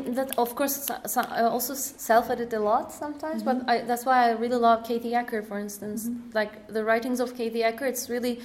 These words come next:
Speaker 1: it says it's a novel, but it's not a novel at all. Because it jumps from one thing to another. There's one character, but that the character, totally you lose the character, you don't see the character again. And, uh, the character is also usually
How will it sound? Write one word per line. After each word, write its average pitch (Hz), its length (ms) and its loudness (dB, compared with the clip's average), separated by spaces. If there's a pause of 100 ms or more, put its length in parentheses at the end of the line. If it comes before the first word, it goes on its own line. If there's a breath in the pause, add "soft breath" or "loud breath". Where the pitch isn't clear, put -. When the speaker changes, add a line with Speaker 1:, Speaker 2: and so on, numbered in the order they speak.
(220 loud breath)
Speaker 1:
it - 120 -8
says 269 260 4
it's - 160 -4
a 240 40 0 (120)
novel, 254 180 4
but 254 160 2
it's 233 160 -4
not 240 160 4
a 226 80 -2
novel 220 340 2 (100)
at 214 40 -2
all. 208 400 0 (280 loud breath)
Because 240 220 0
it - 260 -6
jumps 247 360 4
from 226 240 2
one 220 180 2
thing 233 140 -2
to 233 100 -4
another. 254 500 2
There's 233 300 2
one 226 180 2
character, 240 640 0
but 226 220 0
that 226 160 2
the 226 60 0
character, 233 420 2
totally 240 360 -2
you 220 180 -2
lose 233 280 -2
the 240 80 -6
character, 233 420 2
you 240 80 -2
don't 220 260 -2
see 226 60 2
the 220 120 0
character 226 380 -4
again. 240 300 -2 (760 loud breath)
And, 220 440 0 (220)
uh, 208 520 0
the 208 100 0
character 247 400 6
is 233 140 4
also 226 240 2 (280)
usually 220 840 0